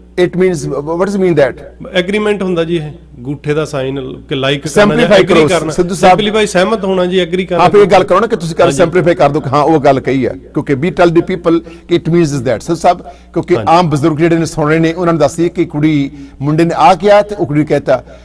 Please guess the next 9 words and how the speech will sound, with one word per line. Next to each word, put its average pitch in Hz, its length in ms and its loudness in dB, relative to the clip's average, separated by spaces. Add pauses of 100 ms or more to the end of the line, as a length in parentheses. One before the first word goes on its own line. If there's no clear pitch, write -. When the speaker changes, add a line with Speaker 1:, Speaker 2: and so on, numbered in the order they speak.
(220)
Speaker 1:
ਹੁਣ 196 140 2
ਦੱਸੋ 202 280 0
ਕਿ 208 120 -4
ਇਹ, 175 480 4
ਅ, - 800 0
ਮੈਟਰ 160 340 2
ਜਿਹੜਾ 165 460 4
ਆ, 147 60 0
ਅ, - 1200 0